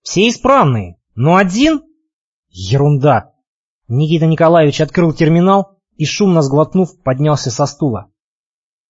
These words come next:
«Это же... смахивает...» «Андрюша, вы маячок привезли?» «Радиомаяк, да! Сволочи!»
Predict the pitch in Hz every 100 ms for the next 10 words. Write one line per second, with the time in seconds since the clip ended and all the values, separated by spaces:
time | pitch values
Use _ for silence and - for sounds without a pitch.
0 | _ _ _ _ - 170 180 190 143 143
1 | 185 180 139 - _ _ _ _ _ _
2 | - - 151 165 180 190 - 180 175 170
3 | - _ _ _ _ _ _ _ _ _
4 | _ _ _ 110 131 180 175 254 254 -
5 | 104 - _ _ 110 139 196 208 226 -
6 | 294 - 160 156 180 190 185 92 _ _
7 | _ _ _ _ _ _ _ _ 113 143
8 | 196 196 226 233 254 269 196 110 110 110
9 | 165 185 113 - _ _ _ _ _ _
10 | - - 135 127 165 139 127 - 90